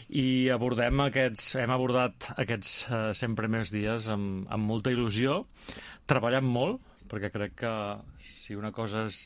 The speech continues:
que ens identifica aquest nou equip de govern que ha entrat a l'Ajuntament és aquesta capacitat de treball i també el rigor en què hem afrontat aquests cent primers dies.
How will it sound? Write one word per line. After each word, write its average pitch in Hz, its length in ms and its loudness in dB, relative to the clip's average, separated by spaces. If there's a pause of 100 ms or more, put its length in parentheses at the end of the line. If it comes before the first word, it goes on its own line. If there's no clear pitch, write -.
que - 80 -4
ens 113 220 0
identifica 110 840 0
aquest 104 320 -6
nou 110 320 2
equip 107 300 -4
de 104 100 0
govern 98 240 -2
que 101 140 -6
ha - 20 -6
entrat 98 240 -6
a 98 60 -4
l'Ajuntament 98 480 -2
és 95 100 -4
aquesta 98 300 -2
capacitat - 420 -4
de 101 80 -4
treball 107 320 0 (720)
i 135 80 4
també 120 380 2 (100)
el - 480 -2
rigor 120 400 2 (480)
en 117 160 2
què 113 80 2
hem 110 160 4
afrontat 101 560 -2
aquests - 400 -8
cent 101 240 -6
primers 101 320 -4
dies. 92 400 -10